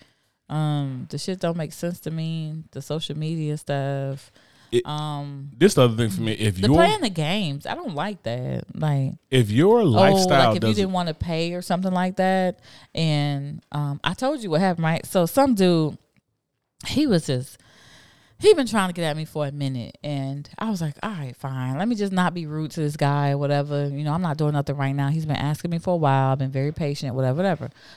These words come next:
Speaker 1: So I decide, I tell him, "Okay, well, you know what? We can meet up. No problem."
Speaker 2: Here's my booking information.
Speaker 1: <laughs> Right. Here's my booking.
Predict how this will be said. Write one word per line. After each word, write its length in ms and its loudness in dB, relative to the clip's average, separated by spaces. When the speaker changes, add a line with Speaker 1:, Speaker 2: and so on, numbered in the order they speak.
Speaker 1:
So 140 -4
I 80 2
decide, 800 -2
I 100 -4
tell 220 -4
him, 100 -6
"Okay, 300 -4
well, 120 -2
you 100 -2
know 80 0
what? 80 0
We 60 -2
can 140 0
meet 160 2
up. 180 4
No 120 -2
problem." 260 4
Speaker 2:
Here's 160 8
my 100 6
booking 360 6
information. 680 -6
Speaker 1:
<laughs> 80 -2
Right. 200 -2
Here's 420 -4
my 140 -8
booking. 380 -6